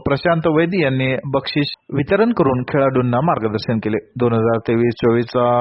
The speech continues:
खैरागड चषक यवतमाळ जिल्ह्याने पटकावला होता. याच चषकातील उत्कृष्ट फलंदाज म्हणून केदार जगताप मानकरी ठरला, तर उत्कृष्ट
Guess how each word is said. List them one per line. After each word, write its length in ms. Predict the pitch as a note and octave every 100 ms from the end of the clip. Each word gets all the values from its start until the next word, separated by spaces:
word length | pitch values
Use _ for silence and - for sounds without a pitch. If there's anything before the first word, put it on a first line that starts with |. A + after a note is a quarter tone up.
| B2 -
खैरागड 600 | - B2 B2 B2+ B2+ C3+ C#3+
चषक 340 | B2+ A#2+ C3 C3
यवतमाळ 400 | B2 A#2+ C3+ C3
जिल्ह्याने 360 | B2+ B2+ C3 C3
पटकावला 360 | C3 C3+ C3+ C#3
होता. 160 | C#3+ G#3 - _ - -
याच 300 | C#3+ F#3+ -
चषकातील 500 | F#3+ - G3 F#3 F#3+
उत्कृष्ट 460 | - D#3 - G#3+ - E3+
फलंदाज 420 | D#3 D3+ C#3+ C#3+
म्हणून 300 | D3 C3+ C#3 C#3+
केदार 280 | - A#2+ B2+ A#2+
जगताप 520 | C#3 - B2+ G#2+ -
मानकरी 340 | B2+ A#2 A2 G#2+
ठरला, 340 | G#2 A#2+ A2 - _ _ -
तर 120 | A#2+ A2+
उत्कृष्ट 540 | - - - F3 -